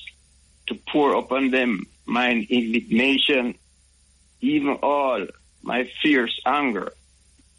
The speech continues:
For all the earth shall be devoured with the fire of my jealousy. For then will I return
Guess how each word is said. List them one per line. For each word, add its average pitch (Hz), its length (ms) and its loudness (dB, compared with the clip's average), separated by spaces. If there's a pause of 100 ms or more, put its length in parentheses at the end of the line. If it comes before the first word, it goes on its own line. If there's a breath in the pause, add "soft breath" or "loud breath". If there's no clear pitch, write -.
(460)
For 110 200 0
all 147 580 0 (200)
the 110 200 -8
earth 151 360 0 (400)
shall 127 360 0
be 123 200 0
devoured 123 560 0 (300)
with - 100 -16
the 107 100 -8 (140)
fire 135 440 2 (140)
of - 80 -10 (100)
my 113 180 0
jealousy. 151 720 0 (1000)
For 127 220 0
then 143 560 0 (180)
will 127 200 0
I 123 460 -2
return 131 720 0